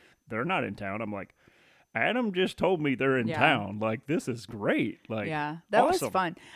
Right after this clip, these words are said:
Speaker 2: I feel like that was a fun trip. We saw everybody, but it was also, I think, like, the first trip where we had, like, a truly lazy day at your mom's. And I
Speaker 1: Yeah.
Speaker 2: was like,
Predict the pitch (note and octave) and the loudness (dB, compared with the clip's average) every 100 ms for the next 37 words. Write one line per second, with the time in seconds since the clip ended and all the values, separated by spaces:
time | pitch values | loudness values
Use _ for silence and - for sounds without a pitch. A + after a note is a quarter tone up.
0 | - A3+ A#3 F#4 A4+ - G#3+ A3 A#3 A#3+ | -2 0 0 -2 0 2 4 4 0 -2
1 | F#3 E3+ F#3 - D3+ E3+ - - G3+ - | -2 -2 -4 -4 -4 -4 -6 -6 -6 -2
2 | C#3 C#3+ - - G#3+ A#3+ B3 B3+ C4 G3+ | 0 0 -2 -4 0 0 0 -2 -2 -2
3 | F#3+ F3 F3+ - F#3 - B4 A#4+ C#4+ A#3 | 0 -2 -2 -2 -2 -4 -6 -4 -2 0
4 | A#3 A3+ F#3+ F3 F3 - G#3 A3 F#3 E3+ | -2 -2 -4 -2 -6 -4 -6 -4 -4 -4
5 | F3 E3 F3+ G#3 G3 - F#3 F3 F3+ D#3 | -6 -6 -6 -8 -10 -8 -6 -4 -4 -6
6 | C#3 D3 E3+ D#3+ A#2+ - D3+ - E3+ D#3 | -8 -8 -10 -10 -10 -8 -8 -6 -6 -4
7 | A#2+ A#2 C3 F#3+ A3 A3 - F3 D#3+ D#3+ | -4 -6 -6 -6 -6 -8 -8 -4 -2 -2
8 | E3 E3 C#3+ C#3+ | -2 -4 -4 -6